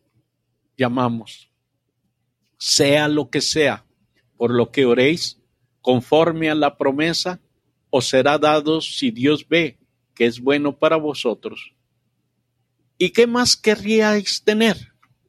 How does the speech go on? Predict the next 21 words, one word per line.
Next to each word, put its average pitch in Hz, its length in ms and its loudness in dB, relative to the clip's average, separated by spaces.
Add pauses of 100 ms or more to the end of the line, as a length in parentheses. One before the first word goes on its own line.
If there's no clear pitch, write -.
(1500)
Esto 135 420 -2
está 156 380 0
hecho 156 420 -2 (1200)
para 127 200 -2
aplicarlo 143 840 -2
a 143 100 -2
todos 170 560 2
los 170 200 -2
que 151 140 2
oran 156 340 2
bien. 185 320 -2 (720)
Todo 156 380 2
el 165 140 -2
que 147 140 0
pide 170 380 0
recibe, 160 720 -4 (1040)
sea - 300 0
judío 220 600 -2 (640)
o 165 160 2
gentil, 143 640 -2 (760)
joven 240 560 0